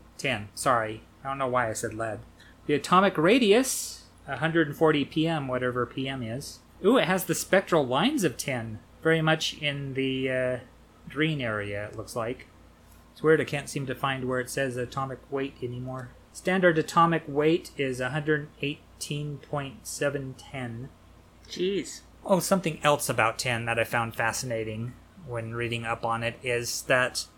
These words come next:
Speaker 1: uh, they use molten tin for shaping glass.
Speaker 2: Ah.
Speaker 1: As they'll lay the glass sheet on top of the tin because the tin will form this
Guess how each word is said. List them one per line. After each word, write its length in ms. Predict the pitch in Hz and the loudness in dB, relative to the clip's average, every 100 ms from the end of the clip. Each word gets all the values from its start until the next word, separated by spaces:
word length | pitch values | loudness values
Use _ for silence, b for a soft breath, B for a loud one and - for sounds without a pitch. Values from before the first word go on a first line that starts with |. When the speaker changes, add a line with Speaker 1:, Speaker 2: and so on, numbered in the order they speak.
| - - | -6 2
Speaker 1:
uh, 300 | 139 139 135 | 4 2 4
they 140 | 160 | 4
use 280 | 156 180 143 | 8 6 6
molten 520 | 143 190 202 202 185 | 6 6 6 4 4
tin 600 | 175 - 196 180 147 135 - - - | 2 4 4 4 0 -4 -8 -20 -20
for 560 | - 151 143 139 135 131 | 2 6 8 6 6 2
shaping 420 | - - 139 143 127 | 0 0 0 0 2
glass. 640 | 139 120 92 - - - - - - - | 4 4 2 -4 -4 -10 -20 -20 -20 -14
Speaker 2:
Ah. 600 | 175 208 311 311 190 180 - | -8 -4 -4 -4 -6 -10 -8
Speaker 1:
As 160 | 143 131 | -8 2
they'll 200 | 151 143 | 4 4
lay 160 | 147 151 | 4 2
the 120 | 143 | 0
glass 680 | 147 143 147 143 - - - | 2 4 4 4 -2 -8 -10
sheet 400 | - - 156 147 - | -8 -2 -2 -2 -2
on 140 | 127 | -4
top 300 | - 147 143 | 0 0 0
of 100 | 139 | 0
the 80 | 127 | -4
tin 260 | - 139 127 | -4 -6 -4
because 260 | 123 127 | -4 -4
the 80 | 123 | -6
tin 340 | - 143 139 | -4 -4 -4
will 140 | 131 123 | -2 -2
form 340 | - 139 135 | 0 0 0
this 240 | 127 - | -4 -8